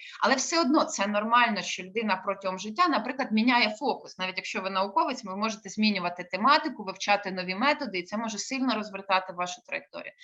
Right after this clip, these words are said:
Так само було в мене. До певного моменту я, а, розвивалася як науковець, мені це дуже подобалось, я люблю це до сих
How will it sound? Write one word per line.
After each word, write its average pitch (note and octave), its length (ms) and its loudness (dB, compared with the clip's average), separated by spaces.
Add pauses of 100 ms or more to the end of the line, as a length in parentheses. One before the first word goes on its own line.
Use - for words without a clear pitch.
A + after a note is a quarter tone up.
(240)
Так G#3 120 -6
само F#4+ 320 4
було D#4 200 2
в C4 60 0
мене. F#3 300 2
До E3+ 140 -12
певного A#3+ 440 2
моменту G3 520 -4
я, E3 440 0 (400)
а, F#3 340 8 (140)
розвивалася G3 560 4
як - 100 -14
науковець, A3+ 580 -2
мені F3+ 220 -8
це F#3 140 -12
дуже F#3+ 260 -4
подобалось, F#3+ 760 0
я F3+ 120 4
люблю F#3+ 260 -2
це G3+ 160 -8
до F3 140 -10
сих F3+ 180 -10